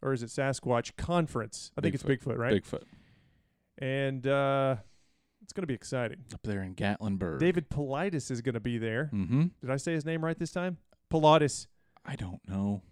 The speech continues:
Speaker 2: I still don't know.
Speaker 1: <laughs>
Speaker 2: Let's ask him.
Speaker 1: Yeah,
Speaker 2: If we
Speaker 1: we
Speaker 2: get to
Speaker 1: will.
Speaker 2: talk to him, I'm gonna ask him
Speaker 1: How do
Speaker 2: that.
Speaker 1: you pronounce your name, sir? Uh, I mesh-, messaged him today,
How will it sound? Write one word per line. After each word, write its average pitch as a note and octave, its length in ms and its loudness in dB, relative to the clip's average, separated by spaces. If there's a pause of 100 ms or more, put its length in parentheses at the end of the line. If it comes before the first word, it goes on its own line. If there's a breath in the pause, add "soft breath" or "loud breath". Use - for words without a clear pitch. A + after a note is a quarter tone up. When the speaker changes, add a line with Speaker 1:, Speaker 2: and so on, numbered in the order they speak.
Speaker 2:
I C3 220 2
still C3 300 4
don't G2 220 2
know. G2 260 4
Speaker 1:
<laughs> - 40 -6
Speaker 2:
Let's F3 280 6
ask G#3+ 300 8
him. - 140 0 (840 loud breath)
Speaker 1:
Yeah, F3 160 4
Speaker 2:
If D#3+ 40 6
we D#3+ 80 12
Speaker 1:
we - 60 12
Speaker 2:
get - 40 8
to D#3 60 8
Speaker 1:
will. C3 60 4
Speaker 2:
talk D3 200 8
to - 100 0
him, G#2 100 2
I'm G#2+ 60 4
gonna G#2 120 2
ask G2 220 -2
him - 80 -10
Speaker 1:
How A#3 60 -4
do D4 60 -4
Speaker 2:
that. C#4+ 40 -2
Speaker 1:
you A#3+ 40 -6
pronounce D#3 440 -8
your B2 100 -6
name, A#2 320 -4
sir? A2 360 0 (1080 loud breath)
Uh, C#3 580 4 (320)
I C#3+ 100 0
mesh-, D3 420 0 (120)
messaged D#3+ 640 0
him C3 200 0
today, A2+ 480 0